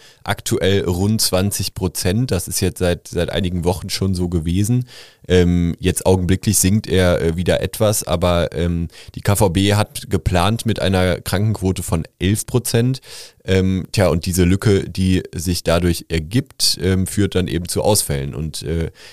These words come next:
in den vergangenen Monaten war es so, dass im Schnitt jede zehnte K-V-B-Bahn ausgefallen ist. Ähm, man rechnet damit, äh, dass nach Karneval nochmal eine stärkere Grippewelle kommt bei der K V B. Ähm,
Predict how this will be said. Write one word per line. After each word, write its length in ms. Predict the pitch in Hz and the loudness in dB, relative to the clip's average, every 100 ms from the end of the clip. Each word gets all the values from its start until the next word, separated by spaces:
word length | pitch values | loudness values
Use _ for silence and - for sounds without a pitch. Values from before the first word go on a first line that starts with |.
| - | -8
in 40 | |
den 100 | 87 | -4
vergangenen 420 | - 80 85 92 87 | -2 0 0 0 0
Monaten 400 | 90 85 - 82 | 0 0 -2 0
war 140 | 82 | 0
es 100 | 87 | 0
so, 160 | 87 90 | -2 -2
dass 200 | 87 71 | -2 -4
im 100 | 78 | -6
Schnitt 260 | - 80 | -6 -6
jede 200 | 87 85 | -4 -4
zehnte 300 | - 85 85 | -6 -8 -6
K-V-B-Bahn 1200 | 87 82 82 78 82 80 - - _ 80 85 87 87 | -4 -2 -4 -2 -2 -4 -8 -20 _ -2 0 0 0
ausgefallen 720 | 87 92 - - 87 82 85 | -2 -2 -4 -2 0 2 0
ist. 440 | - 127 - - - | 0 0 0 -2 0
Ähm, 220 | 90 87 | 0 2
man 140 | 87 | 2
rechnet 420 | 85 90 - 95 87 | 2 0 0 -2 0
damit, 560 | 87 90 92 - - | 0 0 0 -2 -2
äh, 140 | 85 85 | -2 0
dass 200 | 87 - | -2 0
nach 260 | 92 - | -2 -2
Karneval 400 | - 92 98 92 | -2 0 2 2
nochmal 260 | 92 110 101 | 0 2 2
eine 100 | 95 | 2
stärkere 420 | - 92 98 90 | 0 0 2 0
Grippewelle 520 | 90 95 104 101 104 | 0 0 0 0 0
kommt 240 | - 110 110 | -2 -2 0
bei 120 | 98 | 0
der 100 | 98 | 0
K 160 | 110 | 0
V 140 | - 104 | -2 0
B. 240 | 107 120 - - - - - _ - | 2 2 0 -10 -14 -16 -20 _ 0
Ähm, 500 | 101 98 98 98 | 2 4 2 -2